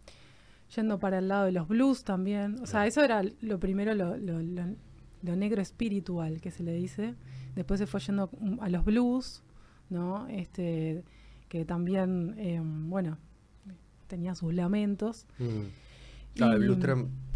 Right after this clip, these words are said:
Speaker 2: toca un poco eso, ¿no? Ese,
Speaker 1: Sí.
Speaker 2: ese
Speaker 1: Que está el blues bien del, del inicio, ¿no? Que es como más asociado también como al, al, al, al rock, ¿no? Como otras, otros tipos de acordes, de, de cadencias, que después el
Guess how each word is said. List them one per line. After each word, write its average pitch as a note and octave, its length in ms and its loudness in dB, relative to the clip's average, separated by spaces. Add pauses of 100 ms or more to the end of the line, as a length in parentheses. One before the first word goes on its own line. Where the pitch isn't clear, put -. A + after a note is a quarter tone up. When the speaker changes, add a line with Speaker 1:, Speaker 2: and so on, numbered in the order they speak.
(320)
Speaker 2:
toca G#2+ 200 -4
un G#2+ 80 0
poco G2 240 -2
eso, F#2 180 -6
¿no? F2+ 100 -4
Ese, F2 140 -6
Speaker 1:
Sí. A#3+ 160 4 (360)
Speaker 2:
ese - 420 -12 (1000)
Speaker 1:
Que A3 80 -2
está - 160 2
el G#3+ 100 4
blues A#3+ 260 4
bien C4+ 320 6
del, G#3+ 300 2
del G3+ 140 0
inicio, C4 560 2
¿no? B3 140 0
Que B3+ 80 -2
es - 60 -6
como G3+ 260 -2
más G3+ 180 -2
asociado G#3 480 -4
también F#3+ 400 -4
como E3+ 480 -4
al, F#3 420 -6
al, F#3 220 -8
al, F3 120 -10 (140)
al E3 160 -6
rock, A3+ 380 0 (240)
¿no? G3+ 300 -2
Como E3+ 480 -4
otras, G3+ 220 -4 (460)
otros G#3+ 260 -4
tipos G3 280 -2
de F#3+ 60 -2
acordes, F#3+ 640 2
de, D#3+ 280 -2 (420)
de E3 360 -2
cadencias, A3 880 0
que G3 140 -4
después A3 340 -2
el A3+ 240 0